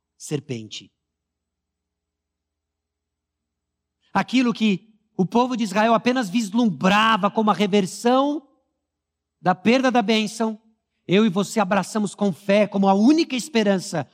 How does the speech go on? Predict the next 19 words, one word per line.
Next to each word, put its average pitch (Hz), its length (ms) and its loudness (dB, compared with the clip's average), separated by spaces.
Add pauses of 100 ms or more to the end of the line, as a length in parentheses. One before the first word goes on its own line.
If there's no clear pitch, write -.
(120)
ou 214 180 2
é 214 40 0
Jesus 175 340 -6
Cristo 262 600 0 (220)
ou 233 180 2
não 233 160 2
dá. 170 460 0 (2750)
Aí 247 160 0
eu 320 80 0
não 302 120 -2
sei 277 300 -2
se - 160 -6
em 240 40 0
algum 240 220 0
momento 233 360 0
você 233 200 -6
já 220 140 -2
se 220 140 -14
questionou, 220 840 -2